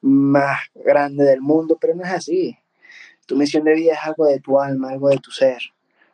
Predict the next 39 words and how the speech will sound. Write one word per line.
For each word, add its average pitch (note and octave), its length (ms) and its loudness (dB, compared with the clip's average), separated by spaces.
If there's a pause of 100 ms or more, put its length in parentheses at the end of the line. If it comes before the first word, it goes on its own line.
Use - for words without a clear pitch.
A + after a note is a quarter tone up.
(120)
¿ok? B2 200 -10 (120)
Porque C#3+ 240 -2
a C#3 60 -4
fin D3+ 160 -4
de D#3+ 120 0
cuentas D#3+ 380 -2
todo C#3+ 220 2
es C3+ 120 -2
energía. C3+ 480 0
Si C3 160 -2
no C#3 180 2
creas C3+ 500 0
en B2+ 180 -20
Dios, D#3 440 4
sino C3 200 -14
en B2 100 -20
el A#2 80 -20
Buda, D#3 460 2
o B2 100 -10
creas A#2+ 320 -14
en A#2 120 -20
Dios, C3+ 260 0
o C#3 80 -14
seas B2+ 320 -6
ateo, C#3+ 300 4
al B2+ 80 -8
fin C3 160 -20
de C3+ 80 -20
cuentas C3+ 260 -18
todo C3+ 140 -20
es B2+ 100 -20
energía. B2 540 -20 (500)
Porque C#3 320 -4
siempre C#3+ 300 -4
le D3 80 4
vas B2+ 140 -2
a C#3+ 40 -10
tener C3 300 -4
fe C3+ 240 2